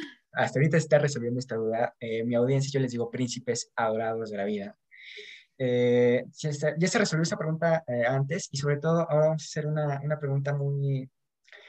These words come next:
muy buena. ¿Cómo te llevabas con tus compañeros de primaria y secundaria? ¿Eras así de, te odiaban porque eras la participativa,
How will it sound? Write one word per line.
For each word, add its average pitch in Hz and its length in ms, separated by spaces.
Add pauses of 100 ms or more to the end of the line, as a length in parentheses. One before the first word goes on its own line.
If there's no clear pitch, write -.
(420)
muy 156 160
buena. 143 340 (920)
¿Cómo 440 240
te 233 140
llevabas 220 440
con 196 220
tus 156 200
compañeros 170 840 (200)
de 139 320
primaria 156 480
y 180 60
secundaria? 120 720 (140)
¿Eras 165 300
así 147 240
de, 135 260
te 135 80
odiaban 175 520
porque 156 260
eras 165 220
la 139 120
participativa, - 920